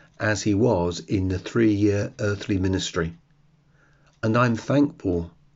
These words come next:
for that, for he's dealing with me and you. This is good news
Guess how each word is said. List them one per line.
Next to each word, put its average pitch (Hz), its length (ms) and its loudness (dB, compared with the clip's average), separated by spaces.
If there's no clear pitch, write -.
for - 160 -6
that, 95 520 -4
for - 180 -6
he's 92 220 0
dealing 87 640 2
with 90 300 -2
me 90 520 2
and 90 240 -2
you. 87 380 2
This 127 200 0
is 98 140 0
good 123 260 0
news 85 640 -2